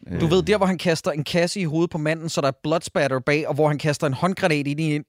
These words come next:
Speaker 1: elevator med nogen, hvor jeg sådan, ja, det kan godt være, det er en okay sekvens, men det er jo ikke Batman.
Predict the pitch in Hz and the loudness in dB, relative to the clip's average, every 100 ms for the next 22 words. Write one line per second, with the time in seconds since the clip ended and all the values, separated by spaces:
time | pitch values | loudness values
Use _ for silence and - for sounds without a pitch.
0 | - 135 123 139 170 196 160 135 156 160 | -4 -2 2 0 2 -2 0 0 2 0
1 | 151 170 147 - - _ _ _ _ - | 0 0 -2 -6 -20 _ _ _ _ -2
2 | 123 190 196 _ - 139 180 185 160 - | 2 2 0 _ -4 0 2 2 0 0
3 | 170 - 160 - 180 165 147 120 123 170 | -2 0 -4 -2 -4 -4 -6 -2 -2 0
4 | 175 185 160 | 0 0 -4